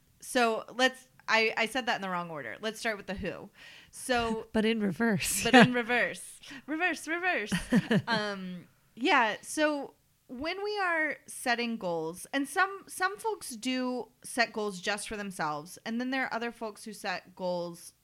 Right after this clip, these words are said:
Speaker 1: as a family.
Speaker 2: Sure.
Speaker 1: Um, and
Speaker 2: Tricky, slippery slope.
Speaker 1: j-, it's very tricky.
Speaker 2: Just who can we control again, Martha? Just ourselves?
Speaker 1: <laughs>
Speaker 2: Is that still
Speaker 1: Only
Speaker 2: true?
Speaker 1: ourselves.
Speaker 2: Okay, wow. That's gonna be a tough one.
Speaker 1: Yep,
Speaker 2: <laughs>
Speaker 1: yep. And so when we set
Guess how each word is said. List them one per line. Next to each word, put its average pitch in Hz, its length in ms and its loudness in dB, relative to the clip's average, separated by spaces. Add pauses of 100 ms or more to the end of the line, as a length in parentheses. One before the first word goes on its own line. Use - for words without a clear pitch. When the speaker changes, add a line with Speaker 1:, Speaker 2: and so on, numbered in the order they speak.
Speaker 1:
as 185 160 0
a 190 80 -2
family. 151 720 -8
Speaker 2:
Sure. 190 500 0 (400)
Speaker 1:
Um, 190 480 4 (300)
and 220 120 0
Speaker 2:
Tricky, 220 380 4
slippery 196 480 2
slope. 240 420 2 (300)
Speaker 1:
j-, - 140 -16
it's - 160 -6
very 285 400 2
tricky. 139 520 -8
Speaker 2:
Just 202 280 0
who 240 240 4
can 269 180 0
we 269 120 -2
control 277 420 2
again, 285 320 0
Martha? 285 340 2
Just 262 320 4
ourselves? 294 920 6
Speaker 1:
<laughs> - 40 -12
Speaker 2:
Is 233 220 4
that 302 160 4
still 247 280 6
Speaker 1:
Only 339 100 4
Speaker 2:
true? 294 380 6 (120)
Speaker 1:
ourselves. 180 580 -2 (160)
Speaker 2:
Okay, 208 240 -2
wow. 196 420 2
That's 226 220 0
gonna 240 160 2
be 220 120 4
a 185 40 4
tough 240 320 0
one. 202 320 -2
Speaker 1:
Yep, 247 500 2
Speaker 2:
<laughs> - 60 -20
Speaker 1:
yep. 247 560 6 (240)
And 226 220 -4
so 247 260 -2
when 240 140 -6
we 247 100 -4
set 269 320 -2